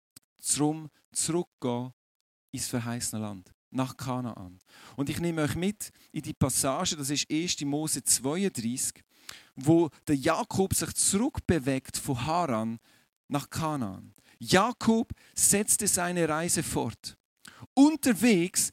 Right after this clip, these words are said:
begegnete ihm eine Schar von Engeln. Es ist noch interessant, einundzwanzig Jahre nachdem er die Begegnung hatte mit Gott, wo Gott ihm eine Verheißung ge-, hat gegeben zum Ver-, über das verheißene Land.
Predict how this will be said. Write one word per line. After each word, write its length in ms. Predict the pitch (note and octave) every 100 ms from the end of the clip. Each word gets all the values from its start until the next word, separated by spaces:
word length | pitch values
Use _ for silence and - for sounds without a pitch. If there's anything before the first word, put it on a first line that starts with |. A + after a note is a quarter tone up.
| - _
begegnete 840 | D#3+ D3 - A#3+ D4 C#4 A#3 G#3+ -
ihm 340 | E3+ E3+ E3+ D#3+ _ -
eine 300 | C#3 C#3 B2
Schar 580 | - - F3+ G3 G3 - -
von 300 | - D#3+ D#3+ -
Engeln. 400 | D3+ C#3+ G2+ F2 - -
Es 140 | -
ist 140 | G#3+ A#3
noch 60 |
interessant, 840 | G#3+ F#3+ D3+ C#3+ - G3 F3+ C#3 - - -
einundzwanzig 920 | F3+ A#3+ B3 - - F#3 F#3+ F#3 -
Jahre 280 | D3+ D#3+ C3+
nachdem 540 | C3+ C3+ - D3+ D3 C#3 _
er 280 | C#3+ D3+ F#3+
die 200 | - C#3+
Begegnung 500 | - B2+ D3+ F#3 F#3+
hatte 400 | F3+ - F3 D3+
mit 220 | C3+ -
Gott, 400 | - C#3 - - - - -
wo 140 | B2
Gott 360 | - F#3 A3 -
ihm 140 | F3+ E3+
eine 60 |
Verheißung 680 | D3 C3 - E3 G3+ - E3 -
ge-, 120 | - -
hat 260 | D3+ - -
gegeben 280 | C#3+ - _ -
zum 200 | C3+ C3
Ver-, 220 | C#3 B2+
über 160 | C#3+ C3+
das 80 | -
verheißene 500 | B2 C3 C3 B2 A#2
Land. 280 | D3 A#2+